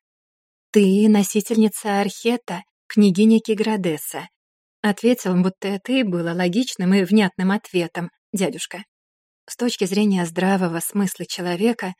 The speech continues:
спорно, но Рэш Кири мыслят иначе. Может, так оно на самом деле и есть.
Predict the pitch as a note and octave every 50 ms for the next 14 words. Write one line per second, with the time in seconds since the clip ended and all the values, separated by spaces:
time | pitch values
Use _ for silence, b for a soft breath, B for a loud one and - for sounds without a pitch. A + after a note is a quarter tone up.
0 | _ _ _ - - - - A#3+ A3+ G#3 G3+ F#3+ F#3+ F3+ F#3+ - _ _ _ _
1 | - G3 G3+ G3 F#3 - - - G#3+ A3+ G3 F3 - - - F#3 F3 F#3 A3+ C#4+
2 | D4+ - _ _ - F3+ F3+ A3 C#4 D4 - - F3 - - A#3+ A#3+ G3+ F3 F3
3 | E3 - - F#3 F3 - _ _ _ _ _ F#3+ F#3+ G3 G#3 A3+ A3 G#3 - -
4 | - - F#3+ F#3+ - F#3 F3+ F3+ F3 F3+ - - F#3 F3+ F3 F3+ F3+ F3+ F3 F3+
5 | F3 F3+ F3+ F3+ F3 E3 A3 B3+ - - -